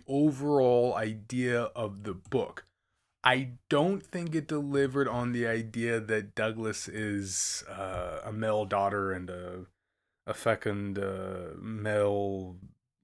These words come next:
uh, you know, male able of birth, uh, whatever. I, I, I don't see that. But I think it's strong in, um, in the sense that, uh, it does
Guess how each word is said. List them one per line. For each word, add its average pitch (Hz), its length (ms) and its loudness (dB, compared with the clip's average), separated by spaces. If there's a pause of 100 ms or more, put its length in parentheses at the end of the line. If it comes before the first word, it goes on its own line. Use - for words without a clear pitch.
uh, 82 240 -12 (600)
you 110 120 -8
know, 85 240 -12 (680)
male 107 340 0
able 101 260 -4
of 98 240 -10
birth, - 440 -6
uh, 90 240 -10
whatever. 95 440 -6
I, 87 140 -4
I, 104 340 -2
I - 20 0
don't 120 200 2
see - 140 -4
that. 78 200 -10 (1500)
But 170 140 12
I 160 40 12
think 180 160 10
it's - 120 6
strong 156 420 12
in, 127 140 6
um, 107 500 0 (1400)
in 127 160 8
the 120 80 8
sense 123 460 2
that, 110 400 -2
uh, 92 380 -6 (600)
it 120 320 0
does 127 760 4